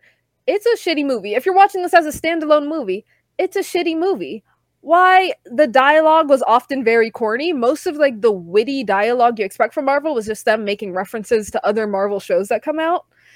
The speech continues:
Um, the plot was a little forced. I was very, very annoyed at the characterization. I'm gonna say it. America Chavez was a dumbass. I'm sorry. How are you gonna let someone stand there who killed you, attempted to kill you,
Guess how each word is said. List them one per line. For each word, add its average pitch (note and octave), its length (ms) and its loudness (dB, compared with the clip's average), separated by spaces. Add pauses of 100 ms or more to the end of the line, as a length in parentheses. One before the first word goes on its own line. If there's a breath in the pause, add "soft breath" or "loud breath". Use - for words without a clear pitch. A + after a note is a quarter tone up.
(240)
Um, C4 520 4 (500)
the D#4+ 80 -10
plot F#4 260 4
was D#4+ 120 0
a E4+ 40 -4
little D#4+ 220 -2
forced. C4+ 480 0
I A#3 80 2
was A#3+ 180 -4
very, C#4 380 2
very D4 280 4
annoyed A#3+ 480 -4 (300)
at - 80 -8
the C#4 60 -10
characterization. C4 840 0
I'm C#4 140 0
gonna E4+ 180 0
say A3+ 180 6
it. F3+ 60 2
America C4+ 340 2
Chavez A#3+ 420 2
was G3 120 -6
a G#3 60 -6
dumbass. F#3 500 -4 (580)
I'm C#4+ 140 4
sorry. A3 280 8
How D#4+ 360 8
are E4+ 140 6
you E4 160 2
gonna D4 240 2
let C#4 260 0
someone A#3 500 -6 (300)
stand E4+ 400 0
there F4 140 6
who E4 180 4
killed F4 320 2
you, A#3+ 160 -4
attempted G#4 460 0
to F#4 80 -2
kill D#4 200 -2
you, C4 180 -4